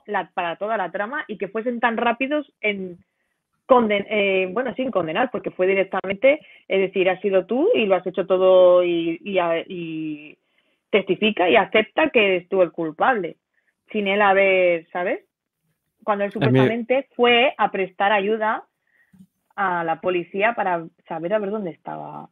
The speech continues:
Speaker 1: Edwin, que había desaparecido.
Speaker 2: Ujú, a la acusación eso le parece como una premeditación, porque estaba como, mm, huyendo o haciendo pasar que él no había hecho nada y demás, ¿no?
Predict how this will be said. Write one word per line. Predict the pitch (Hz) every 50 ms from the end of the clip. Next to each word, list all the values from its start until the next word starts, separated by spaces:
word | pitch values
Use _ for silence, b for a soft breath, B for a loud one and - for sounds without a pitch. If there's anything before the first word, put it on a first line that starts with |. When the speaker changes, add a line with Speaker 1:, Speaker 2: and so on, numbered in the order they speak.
| _
Speaker 1:
Edwin, | - 170 156 165 196 208
que | - 170
había | 160 156
desaparecido. | 147 143 - 143 - 147 143 143 - - 202 190 170 - _ _ _ _ _ _ _ _ _ _ _ _ _ _ _ -
Speaker 2:
Ujú, | 131 127 113 123 139 147 147 135
a | 123 123
la | 127 123
acusación | 123 110 - 127 113 131 123 - 139 131 139
eso | 143 - 160
le | 151 143
parece | 113 123 120 117 123 - - 147 139
como | - 135 131 131 123 120 117 117 117 117 117 117 113 113 110
una | - 123 131 127 131 139 143 139 135 135 127 123 123 120 113
premeditación, | - 127 127 120 123 120 120 117 110 113 113 117 - 143 143 135 117
porque | 113 113 113 113
estaba | 107 - 117 117 123 127
como, | 131 143 131 131 127 123 123 120 113 110 107 - b b b b b b b b _ _ _ _ -
mm, | 127 117 113 113 110 110 107 104 98 95 104 110 113 -
huyendo | - 131 139 135 120 131 147 160 156 156 160 160 160 165
o | 160 123 90 127 127 123 120 117 117 113 117 113 113
haciendo | 117 - - - 131 135 143 143 143 135 139 135 131
pasar | - 131 127 - - 143 143 143 143 143 143 - - b b b b b -
que | - 135 127
él | 123 120 123
no | 123 127
había | 123 123 123 120 117
hecho | 117 - - 107 104
nada | 113 131 165 170 160 147 147 143 143 143 143 139 139 139 131 123
y | 123 123 120 117 117 113
demás, | - - 117 120 120 113 110 110 -
¿no? | 120 139 175 226